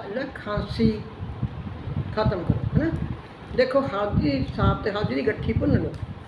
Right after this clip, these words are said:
ਭੁੰਨ ਕੇ ਉਹਦਾ ਫਿਰ ਚੂਰਨ ਬਣਾ ਲਓ, ਹਨਾ। ਉਹਦੇ ਤ-, ਤੇ ਚੱਲ ਫਰਾਈ ਪੈਨ 'ਚ ਰੱਖ ਕੇ ਉਹਨੂੰ ਹਿਲਾਈ ਗਏ ਆਪਾਂ ਨਾ, ਭੁੱਜੀ ਦਾ ਤੁਹਾਨੂੰ ਆਪੇ ਹੀ ਪਤਾ ਲੱਗ ਜੂ। ਫਿਰ ਉਹਨੂੰ ਤੁਸੀਂ, ਅਹ, ਰਗੜ ਕੇ ਉਹਦਾ ਪਾਊਡਰ ਬਣਾ ਲਓ, ਹਨਾ।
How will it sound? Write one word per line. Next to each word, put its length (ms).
ਭੁੰਨ 220
ਕੇ 140
ਉਹਦਾ 220
ਫਿਰ 240
ਚੂਰਨ 300
ਬਣਾ 220
ਲਓ, 100
ਹਨਾ। 100
ਉਹਦੇ 160
ਤ-, 420
ਤੇ 180
ਚੱਲ 300
ਫਰਾਈ 180
ਪੈਨ 220
'ਚ 80
ਰੱਖ 220
ਕੇ 80
ਉਹਨੂੰ 180
ਹਿਲਾਈ 260
ਗਏ 160
ਆਪਾਂ 260
ਨਾ, 140
ਭੁੱਜੀ 220
ਦਾ 100
ਤੁਹਾਨੂੰ 220
ਆਪੇ 100
ਹੀ 80
ਪਤਾ 140
ਲੱਗ 140
ਜੂ। 200
ਫਿਰ 220
ਉਹਨੂੰ 200
ਤੁਸੀਂ, 400
ਅਹ, 480
ਰਗੜ 380
ਕੇ 100
ਉਹਦਾ 120
ਪਾਊਡਰ 380
ਬਣਾ 160
ਲਓ, 200
ਹਨਾ। 160